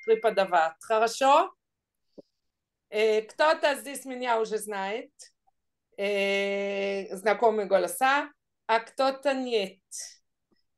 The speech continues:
Э, я Елет Юшуваев, я была в Москве очень много лет, можно сказать, в течение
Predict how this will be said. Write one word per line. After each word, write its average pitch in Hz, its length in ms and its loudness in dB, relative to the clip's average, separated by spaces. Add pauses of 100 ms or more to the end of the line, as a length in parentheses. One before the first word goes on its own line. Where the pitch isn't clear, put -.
(100)
Э, 190 920 -2
я 247 220 4
Елет 247 400 2
Юшуваев, 226 720 2 (500)
я 220 520 4
была 208 320 2
в 196 60 -10
Москве 202 400 -4
очень 202 280 -6
много 190 300 -4
лет, 214 480 0 (240)
можно 196 280 -4
сказать, 196 400 -2
в - 40 -20
течение 202 520 -2